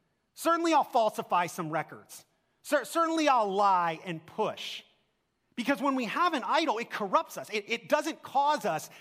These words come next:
to see what's right and wrong. And it f-, causes us in many ways to actually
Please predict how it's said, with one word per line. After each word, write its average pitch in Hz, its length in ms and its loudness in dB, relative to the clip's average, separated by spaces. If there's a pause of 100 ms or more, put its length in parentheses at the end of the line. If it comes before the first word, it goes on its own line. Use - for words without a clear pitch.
(120)
to 220 100 -6
see 285 420 -4
what's 220 280 -4
right 240 340 0 (100)
and 185 280 -6
wrong. 226 480 2 (760)
And 220 120 0
it 196 80 -6 (280)
f-, 170 160 -10
causes 262 340 0
us 226 160 2
in 196 220 -6
many 294 220 -2
ways 220 220 0
to - 120 -6
actually 220 280 -6